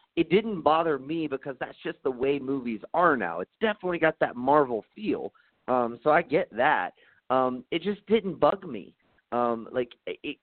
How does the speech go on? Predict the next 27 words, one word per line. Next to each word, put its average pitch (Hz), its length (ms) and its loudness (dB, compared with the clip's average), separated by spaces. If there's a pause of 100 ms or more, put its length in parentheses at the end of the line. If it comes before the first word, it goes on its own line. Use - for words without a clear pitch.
(100)
I 147 160 6
actually 175 480 0
feel 165 220 4
like 147 240 2 (180)
the 135 120 -2 (100)
humor 165 520 -4
in 131 380 -6 (120)
The 131 80 2
Last 143 240 4 (100)
Jedi 147 300 4
was 107 80 -6 (100)
kind 156 140 2
of 131 80 -2 (140)
toned 165 260 -2
down 147 300 2
a 156 60 8
little 120 260 4
bit 113 360 2
from 123 160 -2
the 113 60 -4
humor 143 380 2
that 120 120 6
was 120 140 2
in 135 120 4
The 113 80 2
Force 147 280 4
Awakens. 113 420 2